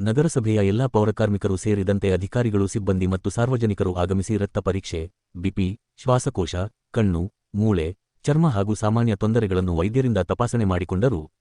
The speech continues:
ನಂತರ ರೋಗಿಗಳಿಗೆ ಅವಶ್ಯಕವಾದ ಔಷಧಿಯನ್ನು ಸಹ ಉಚಿತವಾಗಿ ವಿತರಣೆ ಮಾಡಲಾಯಿತು.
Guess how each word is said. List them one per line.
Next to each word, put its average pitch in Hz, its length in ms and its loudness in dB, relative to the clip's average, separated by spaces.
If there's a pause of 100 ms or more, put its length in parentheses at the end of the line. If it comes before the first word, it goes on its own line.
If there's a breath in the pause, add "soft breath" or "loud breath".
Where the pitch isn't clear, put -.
(120)
ನಂತರ 120 320 2
ರೋಗಿಗಳಿಗೆ 110 520 2
ಅವಶ್ಯಕವಾದ 101 540 0
ಔಷಧಿಯನ್ನು 95 580 0
ಸಹ 113 220 -4
ಉಚಿತವಾಗಿ 107 580 0
ವಿತರಣೆ 110 320 0
ಮಾಡಲಾಯಿತು. 98 680 0